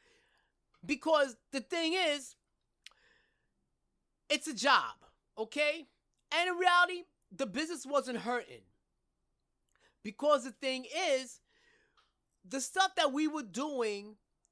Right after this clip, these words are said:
was more or less food related, okay? You know, for example, they might have this big tuna salad in the delicatessen section, right?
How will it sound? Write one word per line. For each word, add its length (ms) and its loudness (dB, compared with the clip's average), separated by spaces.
was 220 -6
more 240 0
or 60 0
less 320 -4
food 180 -2
related, 460 -4
okay? 420 -6
You 60 -6
know, 120 2
for 160 2
example, 600 -2
they 60 -2
might 160 4
have 200 0
this 220 -8
big 380 2
tuna 300 0
salad 540 -2
in 80 -6
the 60 -6
delicatessen 760 -4
section, 460 -16
right? 300 -6